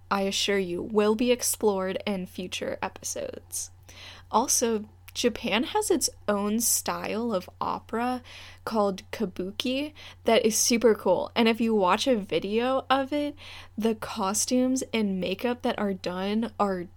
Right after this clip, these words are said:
just, like, absolutely amazing. Finding your favorite type of, or era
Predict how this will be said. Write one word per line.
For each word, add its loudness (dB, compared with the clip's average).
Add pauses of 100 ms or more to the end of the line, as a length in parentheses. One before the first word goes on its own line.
just, 0
like, -2
absolutely -2
amazing. -8 (800)
Finding 4
your 2
favorite 4
type -2 (100)
of, 2 (100)
or 4
era -2